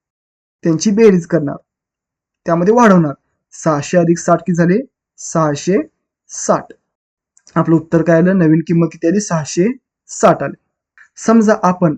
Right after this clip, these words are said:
परस्पर अविभाज्य दोन संख्या घेऊ, उदाहरणार्थ तीन आणि पाच. आता या दोघांचं एलसीएम आपल्याला काढायचं आहे. कसं काढणार? तीन गुणिले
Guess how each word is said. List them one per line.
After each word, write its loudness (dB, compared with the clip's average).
परस्पर -2
अविभाज्य 2
दोन -2
संख्या -4
घेऊ, -2
उदाहरणार्थ 0
तीन -2
आणि 2
पाच. 0
आता 0
या 4
दोघांचं 2
एलसीएम 0
आपल्याला -2
काढायचं 2
आहे. -16
कसं -2
काढणार? 2
तीन 2
गुणिले 2